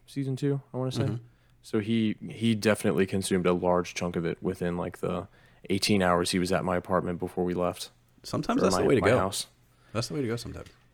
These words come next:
Speaker 1: Yeah, yeah. We didn't have that luxury, though, because we watched the first three and then had to wait a week. So
Speaker 2: For
Speaker 1: we
Speaker 2: each
Speaker 1: rev-
Speaker 2: subsequent episode, <laughs> yeah.
Speaker 1: So we review bombed the, um,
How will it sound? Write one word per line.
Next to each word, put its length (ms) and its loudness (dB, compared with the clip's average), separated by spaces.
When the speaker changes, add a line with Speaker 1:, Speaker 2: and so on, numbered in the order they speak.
Speaker 1:
Yeah, 200 8
yeah. 260 10
We 160 6
didn't 220 6
have 220 8
that 140 6
luxury, 380 2
though, 240 2
because 260 -4
we 120 0
watched 340 4
the 80 -2
first 320 0
three 260 4
and 80 0
then 140 -4
had 160 -4
to 80 0
wait 160 2
a 60 2
week. 280 -2
So 220 6
Speaker 2:
For 80 6
Speaker 1:
we 100 4
Speaker 2:
each 100 2
Speaker 1:
rev- 120 8
Speaker 2:
subsequent 560 4
episode, 380 -2
<laughs> 200 0
yeah. 60 2
Speaker 1:
So 180 8
we 140 10
review 340 6
bombed 480 2
the, 280 -4
um, 420 -12